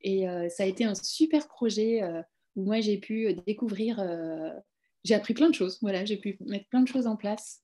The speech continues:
euh, lors de ce premier projet. Et sachant que je travaille seule, donc, euh, c'est, c'est énormément de temps, c'est énormément de travail. Euh, un site internet,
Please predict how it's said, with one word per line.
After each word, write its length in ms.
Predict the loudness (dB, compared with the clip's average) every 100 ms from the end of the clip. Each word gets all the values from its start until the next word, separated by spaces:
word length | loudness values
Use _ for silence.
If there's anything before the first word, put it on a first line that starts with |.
| -14
euh, 80 | -12 -8
lors 120 | -8
de 80 | -8
ce 140 | -8
premier 320 | -10 -4 -2
projet. 360 | -2 -6 -8 -8 -14 -20 -2
Et 120 | 0
sachant 340 | 0 0 4 6
que 60 |
je 60 | 4
travaille 380 | 0 0 0 -2
seule, 400 | 2 6 6 4 -6 _ _ _ _ _ _ _ _ -16 -16 -18 -2
donc, 320 | 4 4 4
euh, 120 | 2 2 _ _ -8 -6
c'est, 420 | -4 0 4 4 2
c'est 160 | -2 0
énormément 500 | 8 10 10 8 8
de 120 | 8 6
temps, 380 | 4 2 2 -4
c'est 180 | -4 0
énormément 420 | 2 2 2 2
de 100 | 0
travail. 540 | -2 -2 0 0 -2 -8 _ _ _ -6
Euh, 160 | -6 -2
un 100 | -4
site 280 | -2 -2 0
internet, 520 | 0 0 0 0